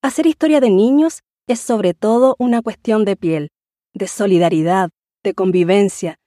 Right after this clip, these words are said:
de ser uno mismo. Agradecemos a Gabriel este libro y nos honra su publicación. Ser niño guacho en la historia de Chile, que hasta ahora había circulado como un artículo de la revista Proposiciones,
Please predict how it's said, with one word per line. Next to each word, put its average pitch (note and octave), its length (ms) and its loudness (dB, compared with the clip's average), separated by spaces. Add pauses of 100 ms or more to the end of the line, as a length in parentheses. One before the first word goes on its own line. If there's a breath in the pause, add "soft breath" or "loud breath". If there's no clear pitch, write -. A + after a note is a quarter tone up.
(160)
de F#3+ 220 -4
ser A#3 400 -2
uno A3 200 2
mismo. E3+ 480 0 (1500)
Agradecemos C#4+ 680 2
a B3+ 60 2
Gabriel A3+ 340 2
este G#3+ 240 -4
libro B3+ 340 0
y C#4 80 4
nos A#3 300 -2
honra A#3 260 0
su G#3+ 160 -4
publicación. F#3 760 -2 (960)
Ser F#3+ 280 2
niño F#3+ 400 6
guacho F3+ 380 2
en G3 80 0
la E3+ 60 2
historia G3 340 0
de E3 120 2
Chile, E3 400 -2 (320)
que B3+ 80 2
hasta B3 200 -4
ahora C#4+ 260 4
había C4 280 0
circulado A3+ 600 2
como G#3+ 260 2
un B3+ 140 2
artículo B3 540 -2
de A#3 80 2
la F3+ 120 4
revista F3 420 -2
Proposiciones, E3 840 -2